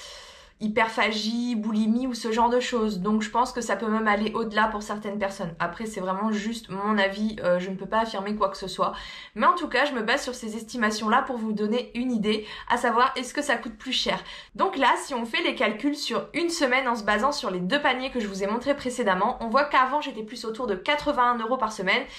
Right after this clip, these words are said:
et aujourd'hui, en partant du principe que j'ai de l'argent et que je mange des produits vraiment super bons, je suis plus autour de cinquante-six euros par semaine,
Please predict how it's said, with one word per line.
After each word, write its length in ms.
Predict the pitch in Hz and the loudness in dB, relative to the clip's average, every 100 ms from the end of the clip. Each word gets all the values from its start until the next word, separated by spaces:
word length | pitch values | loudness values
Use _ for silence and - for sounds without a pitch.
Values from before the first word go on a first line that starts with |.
| - - | -14 0
et 80 | - | 2
aujourd'hui, 640 | 294 233 214 277 302 - _ _ | 4 2 4 2 2 -4 _ _
en 100 | 220 | 2
partant 260 | 226 285 311 | 2 4 2
du 100 | 277 | 2
principe 420 | - 285 311 311 | 0 0 -2 -2
que 100 | 254 | 0
j'ai 100 | 247 | 2
de 60 | 240 | 4
l'argent 260 | 269 277 | 4 4
et 100 | 285 | 0
que 80 | 233 | -2
je 60 | 214 | -2
mange 160 | 220 | -2
des 80 | 226 | -2
produits 300 | 220 233 220 | -6 -4 -2
vraiment 400 | 214 190 262 302 | 2 4 4 2
super 300 | 302 247 233 | -2 -2 0
bons, 260 | 220 359 415 - - 392 359 | 4 2 2 -4 -6 -6 -6
je 100 | 220 | -6
suis 120 | - | -6
plus 220 | 285 392 330 | 0 2 4
autour 180 | 294 | 2
de 80 | 247 | 2
cinquante-six 560 | 240 220 214 214 214 208 | 0 0 0 -2 -4 -2
euros 200 | 196 202 | 2 4
par 200 | 214 - | 4 2
semaine, 380 | 247 214 262 | 0 2 2